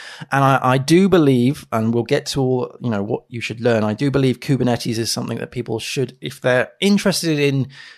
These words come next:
DevOps, definitely, definitely consider learning. Um, but we'll get on to the learny stuff in a minute. Okay, so Web three. <laughs> Web three will not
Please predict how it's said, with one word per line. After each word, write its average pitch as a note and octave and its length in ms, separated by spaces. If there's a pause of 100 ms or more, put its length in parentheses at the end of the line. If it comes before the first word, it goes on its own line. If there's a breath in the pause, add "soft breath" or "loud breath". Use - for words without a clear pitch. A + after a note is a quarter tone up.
(140 loud breath)
DevOps, A#2 760
definitely, C3 760 (140)
definitely C3 460
consider A2+ 420
learning. A2+ 420 (480 loud breath)
Um, G#2 440 (880)
but C3 180
we'll D3 120
get D#3+ 180
on C#3+ 140
to B2+ 100
the A2+ 60
learny A#2+ 360
stuff - 320
in A2 60
a G2+ 40
minute. G2+ 220 (600 loud breath)
Okay, F#3+ 460
so F3 560
Web G3 280
three. E3+ 460 (840 loud breath)
<laughs> - 1000
Web G#3+ 260
three F3+ 540
will D#3+ 440
not C3+ 540